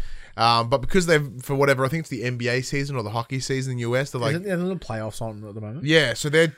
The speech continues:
Speaker 1: they're <clears throat> recording, they're doing their live show on Thursday. Sorry, on Saturday their time.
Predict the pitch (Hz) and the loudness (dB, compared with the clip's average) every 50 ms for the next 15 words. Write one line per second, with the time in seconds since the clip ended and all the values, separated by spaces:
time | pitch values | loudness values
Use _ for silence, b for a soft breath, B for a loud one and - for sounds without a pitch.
0 | - - 143 151 160 165 160 156 151 151 143 139 - - - 175 185 180 151 135 | -6 0 4 6 8 8 8 6 6 4 4 2 0 0 2 4 4 6 4 4
1 | 117 139 147 147 143 139 135 131 123 120 - 120 139 139 131 143 139 135 127 127 | 2 2 2 4 4 4 2 2 0 -2 0 0 0 0 2 0 0 0 0 0
2 | 123 120 117 113 117 127 135 143 135 - - 120 113 104 104 107 110 110 110 107 | 0 0 2 2 2 2 2 2 0 -2 -2 -2 -2 -2 -2 -4 -4 -6 -8 -10
3 | 107 104 101 101 110 - _ _ - 190 214 226 214 - - - 120 104 98 98 | -12 -12 -14 -14 -16 -18 _ _ -2 0 2 4 2 2 2 0 -2 -2 -2 -6
4 | 104 - - - - 170 143 127 131 135 131 - 190 190 220 214 165 131 113 110 | -10 -14 -6 0 2 4 4 4 2 0 0 0 2 2 2 2 2 2 2 2
5 | 107 110 104 101 - - 110 95 90 - - - | 0 -2 -2 -4 -6 -8 -10 -12 -12 -14 -18 -18